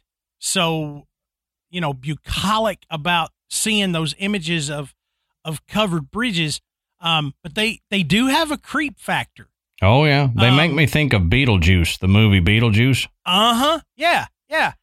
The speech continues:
Speaker 1: Um, I, I've always thought that they were kinda spooky, um,
Speaker 2: Yeah.
Speaker 1: e-, even without a, a legend or a haunting or anything associated with it.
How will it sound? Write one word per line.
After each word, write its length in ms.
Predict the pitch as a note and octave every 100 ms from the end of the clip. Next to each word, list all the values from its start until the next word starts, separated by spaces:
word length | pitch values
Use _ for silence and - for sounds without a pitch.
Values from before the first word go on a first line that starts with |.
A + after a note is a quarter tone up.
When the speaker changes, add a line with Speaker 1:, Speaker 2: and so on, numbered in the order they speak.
| _ _ _
Speaker 1:
Um, 380 | A3+ A3+ G3+ D#3+ _ _ _ _
I, 200 | G3 A#3 -
I've 240 | A#3 E4+ D#4+
always 520 | D4 F4 D4 E3+ -
thought 300 | G3+ E3 -
that 140 | D#3+ -
they 120 | E3
were 160 | D3
kinda 340 | C#3+ F3+ E3 B2+
spooky, 640 | - C4+ C#4+ - B2 A2 _ _ _ _ -
um, 120 | D#3+
Speaker 2:
Yeah. 180 | F2+ D#2+ -
Speaker 1:
e-, 180 | G#3+ -
even 340 | B3 C4+ C#4 G#3+
without 520 | G#3 A3 B3 B3 -
a, 200 | F3 E3+ -
a 100 | E3
legend 580 | D3+ F3 G3+ C#3+ E3+ D#3+
or 160 | D3
a 80 | C3
haunting 460 | B2 G#3 G#3+ F#3 D#3
or 100 | D#3
anything 440 | F#3+ E3 F#3 D#3
associated 580 | C3 A3+ C4+ - C#3+ F#2+
with 140 | D#2
it. 60 | C2+